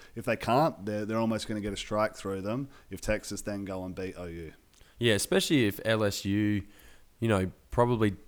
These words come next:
Speaker 2: don't go. I mean,
Speaker 1: Top
Speaker 2: L S U
Speaker 1: three
Speaker 2: are, uh,
Speaker 1: games,
Speaker 2: L S U
Speaker 1: yeah.
Speaker 2: are good, of course, but they've still got Georgia, they've still got Alabama, you know, they've still got these other teams that they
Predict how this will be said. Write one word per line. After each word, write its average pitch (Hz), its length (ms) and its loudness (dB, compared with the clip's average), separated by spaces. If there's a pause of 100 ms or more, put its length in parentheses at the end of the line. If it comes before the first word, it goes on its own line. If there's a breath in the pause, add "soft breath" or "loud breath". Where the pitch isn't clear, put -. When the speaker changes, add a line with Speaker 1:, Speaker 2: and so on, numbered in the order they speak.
Speaker 2:
don't 98 460 4
go. 95 140 2
I 98 120 4
mean, 110 140 4
Speaker 1:
Top - 80 0
Speaker 2:
L 139 120 10
S 117 140 4
U 131 80 8
Speaker 1:
three 117 100 8
Speaker 2:
are, 117 80 6
uh, 139 140 8
Speaker 1:
games, 123 140 2
Speaker 2:
L 139 120 8
S 156 160 6
U 131 80 6
Speaker 1:
yeah. 113 60 8
Speaker 2:
are - 20 6
good, 113 480 8
of 92 120 2
course, 147 380 6
but 107 140 4
they've 110 140 2
still 143 260 6
got 123 180 6
Georgia, 113 380 2
they've 101 140 0
still 131 260 4
got 131 160 8
Alabama, 104 680 4 (340 loud breath)
you 107 80 -2
know, 98 100 4
they've 95 140 2
still 135 280 6
got 123 160 6
these 104 220 2
other 101 160 4
teams 113 380 2
that 90 80 -2
they 92 240 2